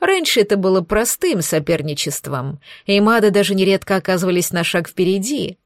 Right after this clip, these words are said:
Но с тех пор мы капитально обошли их в менталистике, которой им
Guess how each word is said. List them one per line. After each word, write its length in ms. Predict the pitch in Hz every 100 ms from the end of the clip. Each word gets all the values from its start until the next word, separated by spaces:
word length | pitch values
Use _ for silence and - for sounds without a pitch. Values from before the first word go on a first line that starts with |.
| _ - - -
Но 160 | 349
с 80 | 330
тех 200 | - 240
пор 160 | 285 262
мы 120 | 226
капитально 600 | 220 202 208 208 262 302
обошли 380 | 170 156 - 180
их 120 | 160
в 40 | 180
менталистике, 920 | 190 190 254 247 - - - 127 - - - -
которой 380 | 233 240 254 247
им 520 | - 302 262 160